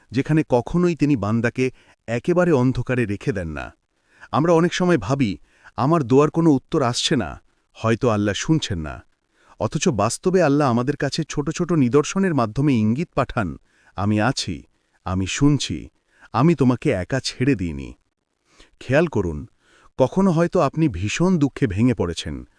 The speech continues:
হঠাৎই কারো মুখে কোরআনের একটি আয়াত শুনলেন, আর সেটি আপনার মনের সাথে একদম মিলে গেল। মনে হল, "এই আয়াত তো আমার জন্যই নাজিল হয়েছে।"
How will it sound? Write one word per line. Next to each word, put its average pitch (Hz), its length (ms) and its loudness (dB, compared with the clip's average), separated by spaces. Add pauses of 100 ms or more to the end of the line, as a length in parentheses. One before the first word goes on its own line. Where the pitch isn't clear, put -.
(280)
হঠাৎই 170 420 -2
কারো 120 280 2
মুখে 139 260 0
কোরআনের 117 480 2
একটি 120 260 0
আয়াত 98 300 -2
শুনলেন, 139 500 0 (400)
আর 120 100 -2
সেটি 135 360 0
আপনার 117 320 0
মনের 107 260 0
সাথে 113 380 -4 (340)
একদম 98 460 0
মিলে 95 300 0
গেল। 69 280 -8 (640)
মনে 147 200 4
হল, 160 280 4 (400)
"এই 143 200 4
আয়াত 120 200 2 (100)
তো 185 80 2
আমার 143 300 2
জন্যই 120 380 2
নাজিল 123 340 2
হয়েছে।" 90 440 -6